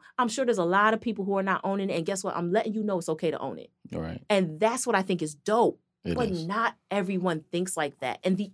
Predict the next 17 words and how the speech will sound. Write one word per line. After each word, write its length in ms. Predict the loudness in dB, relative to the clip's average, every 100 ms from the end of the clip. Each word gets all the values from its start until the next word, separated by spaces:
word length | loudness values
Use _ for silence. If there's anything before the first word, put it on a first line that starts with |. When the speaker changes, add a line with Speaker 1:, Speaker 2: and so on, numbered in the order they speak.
| _
Speaker 1:
industry 580 | 2 2 2 -2 -2 -2
does 280 | 0 0 2
not 180 | -2 -2
think 220 | -4 -2
like 200 | -2 -4 -6
that 180 | -8 -10 -20 -10
because 440 | -8 0 2 0 -4 _ _ _ _ _ _ _ _ _ _
time 400 | -2 4 6 6
after 200 | 4 2
time, 540 | -2 2 6 6 4 2
they're 140 | 0 2
going 260 | 2 0
to 80 | -2
go 200 | 2 4
with 260 | 6 2 0
the 100 | -6
younger, 680 | -2 0 2 2 2 0